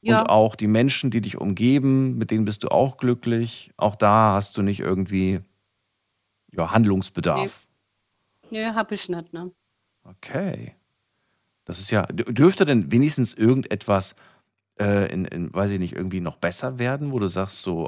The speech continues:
Speaker 2: also anders gut, nicht anders schlecht, sondern anders gut, wo du sagst, da hab ich irgendwie was, das wär ja ganz schön, wenn das nächstes Jahr besser klappt?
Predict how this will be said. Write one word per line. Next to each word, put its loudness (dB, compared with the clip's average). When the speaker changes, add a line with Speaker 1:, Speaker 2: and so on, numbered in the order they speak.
Speaker 2:
also -2
anders 2
gut, -2
nicht -10
anders -2
schlecht, -6
sondern -6
anders -8
gut, -16
wo -6
du -8
sagst, -10
da -8
hab -6
ich -10
irgendwie -6
was, -4
das -8
wär -2
ja -2
ganz -6
schön, -2
wenn -2
das -10
nächstes -6
Jahr -4
besser -4
klappt? -8